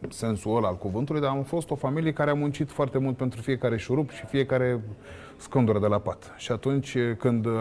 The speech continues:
copilul, uh, zicea, „Vreau la mare”, „Vrei la mare?” „Da.” „Uite, vezi că peste drum e Ahmed”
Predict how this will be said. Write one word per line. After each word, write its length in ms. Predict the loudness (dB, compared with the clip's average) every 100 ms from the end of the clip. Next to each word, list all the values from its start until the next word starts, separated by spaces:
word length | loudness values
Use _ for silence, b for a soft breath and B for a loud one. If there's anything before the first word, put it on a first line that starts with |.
| 0
copilul, 720 | -2 2 4 4 2 0 -2 -4 -6 -8 -8 -10 -14 B B -6
uh, 100 | -2 -2 -2 -4
zicea, 340 | -2 2 2
„Vreau 200 | 6 8
la 80 | 8
mare”, 340 | 6 2 -4 -8
„Vrei 260 | 2 6 6
la 120 | 6
mare?” 280 | 4 2 0
„Da.” 200 | -2 -2 B B -2
„Uite, 220 | 2 4
vezi 200 | 4 4
că 100 | 4
peste 280 | 2 4 2
drum 340 | 6 4 4
e 200 | 4 4
Ahmed” 480 | 2 4 4 4 0